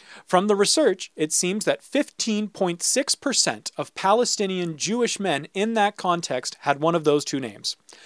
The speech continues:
When looking at the books of the Gospels and Acts, we find that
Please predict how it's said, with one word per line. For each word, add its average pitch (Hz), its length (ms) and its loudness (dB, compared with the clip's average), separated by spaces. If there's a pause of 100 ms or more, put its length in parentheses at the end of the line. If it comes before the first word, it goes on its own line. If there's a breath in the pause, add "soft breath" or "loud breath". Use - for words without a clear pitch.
(260 loud breath)
When 165 160 2
looking 196 300 0
at 196 120 0
the 180 60 -2
books 170 320 0
of 151 200 0
the 143 80 0
Gospels 156 500 2
and 139 160 -8
Acts, 202 400 2 (200 loud breath)
we 180 120 0
find 175 340 2
that 151 180 4